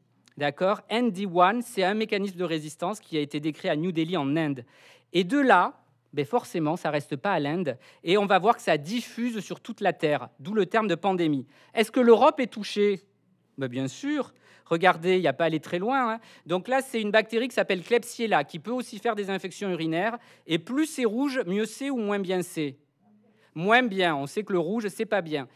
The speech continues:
C'est la résistance à la pénicilline et aux céphalosporines. Donc, alors, il faut que je fasse mon petit truc. Qu'est-ce que vous voyez déjà de façon qui saute aux yeux ? Plus c'est rouge, moins bien c'est, plus c'est jaune, mieux c'est. Qu'est-ce qu'il y a de façon dichotomique ? Il y a du noir, oui, alors on y reviendra.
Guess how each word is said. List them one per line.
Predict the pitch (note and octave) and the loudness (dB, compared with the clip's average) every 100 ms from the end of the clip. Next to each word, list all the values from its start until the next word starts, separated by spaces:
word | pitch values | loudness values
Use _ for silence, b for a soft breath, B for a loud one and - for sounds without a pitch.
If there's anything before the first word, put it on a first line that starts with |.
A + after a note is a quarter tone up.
| b | b
C'est | - G3+ | -6 0
la | G#3 | 2
résistance | A3+ A3 A3 - B3 C4 - B3+ - - | 0 -2 -8 -2 0 0 -2 -4 -4 -4
à | E3 | 0
la | E3 | 0
pénicilline | A#3+ A#3+ A#3+ - A3+ G3+ A#3+ | -2 -2 -2 -4 -10 -6 -2
et | A3+ | -2
aux | F3 | -2
céphalosporines. | - B3 - A3 G3+ - G3 D3+ C3 A2+ _ b b b b C#3+ | -4 -4 -2 0 -2 -4 -6 -6 -8 -12 _ b b b b -4
Donc, | F#3+ E3+ | -4 -2
alors, | F3+ D#3+ C#3 | -4 -4 -4
il | D#3 | -8
faut | E3 | -12
que | |
je | D#3+ | -10
fasse | F#3 E3+ | -10 -8
mon | D#3+ D#3 | -6 -8
petit | E3+ | -10
truc. | D3 C3+ A#2 b b - | -16 -16 -18 b b -4
Qu'est-ce | D4+ D4+ | -4 -2
que | C#4 | -2
vous | A#3+ | 0
voyez | A#3 A3+ B3 | 0 0 -2
déjà | A3+ F#3+ B3 | -2 0 0
de | G#3+ | -2
façon | G#3+ G#3 A#3+ | -4 -4 -6
qui | A#3+ F#3+ | -8 -6
saute | A3+ A3+ | -6 -4
aux | G#3+ | -6
yeux ? | D3 C3+ | -10 -12
Plus | A#3 | -12
c'est | A3 | -8
rouge, | A3+ A#3 | -8 -8
moins | G#3+ G3+ | -8 -8
bien | F#3+ F#3+ | -8 -8
c'est, | A3+ B3 B3 b _ | -8 -10 -12 b _
plus | A#3 | -14
c'est | A#3 A3 | -10 -6
jaune, | G3 A3 | -4 -4
mieux | G#3 | -4
c'est. | G3+ D3 C3 _ _ - | -4 -8 -8 _ _ -2
Qu'est-ce | A#3+ - | -2 0
qu'il | A3 | 0
y | |
a | A#3 | 0
de | G3+ | 0
façon | G3+ F3+ G#3+ | -4 -4 -6
dichotomique ? | G3 F#3+ A3 G3+ F#3 D#3+ - B2+ - - _ _ _ _ _ _ | -6 -4 -4 -2 -2 -4 -6 -12 -16 -20 _ _ _ _ _ _
Il | |
y | G3 | 2
a | |
du | G#3+ G#3+ | 2 2
noir, | E3 F#3 B3 | 6 6 4
oui, | E3 G3 A#3+ | 0 -4 0
alors | D#3+ C#3 | 0 0
on | C#3+ | -2
y | |
reviendra. | C#3+ C#3 C#3+ C#3 G#3+ | -4 -4 -4 -4 -4